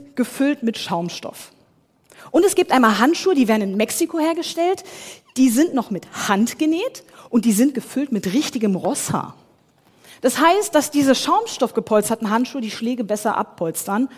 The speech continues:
und die mit Rosshaar eben nicht. Und dadurch, weil die eben mit Hand genäht sind, sind die Nähte auch etwas unsauber, was dazu führt, dass man schneller Verletzungen im Gesicht bekommen kann.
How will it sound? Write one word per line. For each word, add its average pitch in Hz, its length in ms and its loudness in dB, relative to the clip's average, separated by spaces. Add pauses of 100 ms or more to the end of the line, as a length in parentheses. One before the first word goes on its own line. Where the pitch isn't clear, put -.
(180)
und 220 180 2
die 220 80 2
mit 202 140 2
Rosshaar 202 500 2
eben 160 240 -4
nicht. - 380 -6 (800)
Und - 180 8
dadurch, 277 260 2
weil 269 120 6
die 240 80 -2
eben 233 100 4
mit 202 220 -4
Hand 415 220 0
genäht 202 320 0
sind, 285 340 0 (320)
sind 262 220 4
die 214 80 -2
Nähte 220 380 2
auch - 140 -6
etwas 220 300 -4
unsauber, 254 960 2 (500)
was 247 160 4
dazu 240 300 -2
führt, 262 600 0
dass 320 100 -4
man 226 140 0
schneller 277 400 0
Verletzungen 226 640 -2
im 226 100 2
Gesicht 190 320 -2
bekommen 143 320 -8
kann. - 200 -16